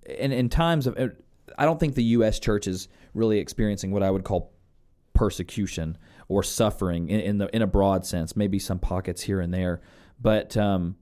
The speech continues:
when push comes to shove, and when, you know, I keep using these expressions, when the rubber meets the road, when things really get intense,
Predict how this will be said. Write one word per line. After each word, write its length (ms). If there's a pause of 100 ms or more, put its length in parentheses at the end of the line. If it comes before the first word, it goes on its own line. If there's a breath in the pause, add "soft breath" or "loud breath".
(360)
when 160
push 220
comes 220
to 80
shove, 400
and 140
when, 260
you 120
know, 420
I 220
keep 200
using 200
these 140
expressions, 360
when 140
the 100
rubber 220
meets 180
the 80
road, 260
when 120
things 220
really 260
get 160
intense, 520